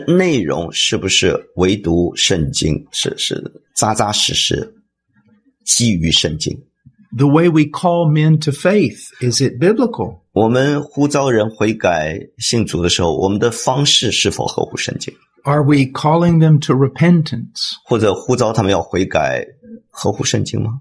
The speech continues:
Speaker 2: And,
Speaker 1: 方式。
Speaker 2: and to trust in Christ alone.
Speaker 1: 叫他们信靠唯独基督。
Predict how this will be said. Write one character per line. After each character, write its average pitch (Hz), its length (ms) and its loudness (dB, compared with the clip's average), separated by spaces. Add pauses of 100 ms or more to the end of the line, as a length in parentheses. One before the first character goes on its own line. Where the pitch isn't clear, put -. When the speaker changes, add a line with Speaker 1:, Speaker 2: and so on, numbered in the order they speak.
Speaker 2:
And, 120 200 -2
Speaker 1:
方 123 200 0
式。 117 160 -2
Speaker 2:
and - 60 -4
to 127 80 0
trust 165 640 0
in 147 100 0
Christ 147 420 -2
alone. 135 600 -2
Speaker 1:
叫 113 120 -2
他 - 60 0
们 95 220 0
信 - 300 0
靠 101 160 0
唯 101 180 4
独 107 180 2
基 113 200 -2
督。 117 360 2